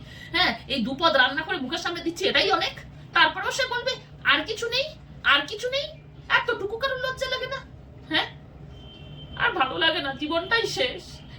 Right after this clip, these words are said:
কি ভালো ছিল বিয়ের আগে, ভাবলেই আমার এত কষ্ট হয়, যাইতে তো পারবো না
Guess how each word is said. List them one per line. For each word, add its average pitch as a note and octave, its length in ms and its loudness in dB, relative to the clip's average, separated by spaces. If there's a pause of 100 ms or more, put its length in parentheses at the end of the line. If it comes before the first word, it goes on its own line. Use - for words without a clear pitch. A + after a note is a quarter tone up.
কি G#4 120 6
ভালো G4 280 8
ছিল G#4 220 0
বিয়ের E4 280 0
আগে, D4+ 320 2 (1900)
ভাবলেই E4+ 440 6
আমার E4+ 220 2 (400)
এত D4+ 180 -6 (120)
কষ্ট E4 300 -6
হয়, C4+ 340 -6 (140)
যাইতে C#4+ 320 4
তো D4 120 -12
পারবো C4 320 -6
না - 60 -10